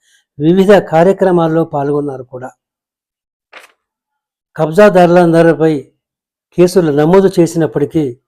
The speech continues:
ఆబిద్ అనే ఒక బడా కబ్జాదారును మాత్రమే జైలుకు పంపించిన పరి-, దండుకున్న కబ్జాదారులు, అధికారులు నష్టపోయిన పేదవారికి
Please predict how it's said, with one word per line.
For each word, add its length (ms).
ఆబిద్ 400
అనే 200
ఒక 180
బడా 280
కబ్జాదారును 760
మాత్రమే 580
జైలుకు 380
పంపించిన 520
పరి-, 240
దండుకున్న 540
కబ్జాదారులు, 680
అధికారులు 580
నష్టపోయిన 600
పేదవారికి 760